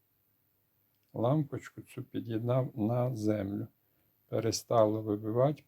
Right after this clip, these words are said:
по споживанню, бачите, сімсот дев'яносто ватт.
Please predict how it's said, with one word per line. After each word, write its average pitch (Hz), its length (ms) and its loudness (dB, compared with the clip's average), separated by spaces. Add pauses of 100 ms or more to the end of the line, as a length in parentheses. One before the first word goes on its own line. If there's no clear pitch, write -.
по 107 80 -6
споживанню, 110 800 0
бачите, 107 540 -2
сімсот 107 580 -6
дев'яносто 104 760 -6
ватт. 170 340 0